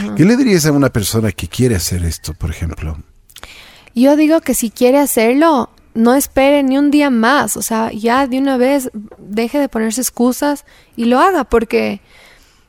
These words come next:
Speaker 1: porque las personas que quieren hacerlo lo van a disfrutar un montón, muchísimo. O sea, volar, sentir, sentirte libre en la inmensidad del cielo es un sentimiento único que solo el paracaidismo te puede dar.
Speaker 2: Así es.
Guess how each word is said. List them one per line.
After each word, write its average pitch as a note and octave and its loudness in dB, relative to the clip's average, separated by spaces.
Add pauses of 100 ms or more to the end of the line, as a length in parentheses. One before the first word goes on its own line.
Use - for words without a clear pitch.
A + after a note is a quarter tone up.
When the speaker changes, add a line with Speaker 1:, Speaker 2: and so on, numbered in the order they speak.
(140)
Speaker 1:
porque D4 0
las C#4+ 2
personas D#4 -2
que C4+ -8
quieren D4+ 0
hacerlo D4 0
lo B3+ 2
van C4+ 0
a D4 0
disfrutar A#3+ -2
un C4 -2
montón, G3+ -4 (160)
muchísimo. G#3 -6 (260)
O - -18
sea, G3+ -4
volar, A3+ 2
sentir, A3+ -6 (440)
sentirte A3+ -4
libre A3+ 0
en B3+ 0
la A#3 0
inmensidad G3 -2
del G#3+ -4
cielo A#3+ -2 (440)
es A3 -2
un A#3 -2
sentimiento G#3+ -4
único C4+ -4
que - -12
solo G#3+ 0
el A3 -4
paracaidismo G3+ -4
te - -12
puede - -8
dar. - -14 (160)
Speaker 2:
Así D#2 -8
es. - -18